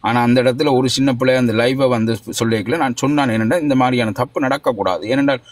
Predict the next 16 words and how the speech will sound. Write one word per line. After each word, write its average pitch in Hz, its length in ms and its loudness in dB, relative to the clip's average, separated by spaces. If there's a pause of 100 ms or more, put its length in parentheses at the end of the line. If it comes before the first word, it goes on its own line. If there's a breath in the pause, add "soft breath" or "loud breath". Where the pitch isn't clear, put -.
(240 loud breath)
ஒரு 143 280 2
செகண்டுக்குள்ள 135 640 0 (120)
ஏதாவது 135 480 2
நடந்து 123 360 2
அந்த, 123 160 0 (200)
அந்த 113 260 0 (160)
வீதியில 131 400 2
போறவர்களுக்கு 123 720 0
ஏதாவது 123 380 0
நடந்துட்டுன்னா 113 540 -2
நீங்க 127 220 2
பொறுப்பெடுப்பீங்களா 120 800 -2
கோகிலா? 110 360 -4 (2250)
நீங்க 165 300 2
சவுதியில 160 360 2
அப்படி 151 240 0